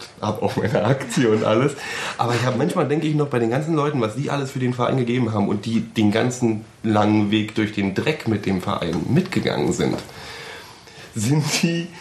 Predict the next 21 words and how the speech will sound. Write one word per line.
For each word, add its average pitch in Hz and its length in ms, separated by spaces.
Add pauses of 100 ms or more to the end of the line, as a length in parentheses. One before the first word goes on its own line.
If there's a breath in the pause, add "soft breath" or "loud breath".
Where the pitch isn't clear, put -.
(180 loud breath)
also 120 180
muss 151 260
ich 156 120
mich 151 200
denen 147 200
gegenüber, 143 440
ich, - 140
ich, 123 180 (240)
ich 127 120
fühle 165 160
mich 165 120
manchmal 135 360
wie, 123 160 (200)
also 113 200
ganz 135 320
pathetisch 139 520
gesagt, 120 360
in 120 80
so 110 60
einer 110 120
Bringeschuld 113 840